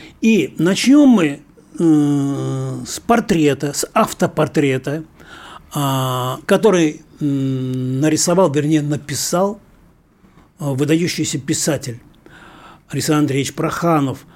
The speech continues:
И у меня сразу, э, коль вы меня назвали своим, я раньше думал, что вы мой старший товарищ, и вы сказали, что я вы, что вы мой друг.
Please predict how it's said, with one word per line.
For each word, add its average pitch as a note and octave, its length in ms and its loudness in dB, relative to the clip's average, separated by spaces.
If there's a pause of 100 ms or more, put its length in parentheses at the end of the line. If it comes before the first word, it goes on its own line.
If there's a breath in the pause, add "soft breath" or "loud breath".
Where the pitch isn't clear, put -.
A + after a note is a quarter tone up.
(300 loud breath)
И G#3 300 2
у F3+ 60 0
меня G#3+ 240 4
сразу, G#3+ 640 4
э, D3 1000 0
коль F#3 220 4
вы D#3+ 120 4
меня D#3+ 220 4
назвали D#3 460 2
своим, D3+ 500 2
я E3 140 4
раньше G#3+ 240 2
думал, B3 200 4
что A#3 160 0
вы G#3+ 80 2
мой G#3+ 280 0
старший F3+ 360 -4
товарищ, E3+ 320 -2
и C#3+ 40 -6
вы C3 60 -6
сказали, C3+ 320 -4
что A#2+ 180 -8
я B2+ 60 -4
вы, B2 100 -10 (320 loud breath)
что - 240 -10
вы C3 140 0
мой C3 160 -2
друг. B2 520 -8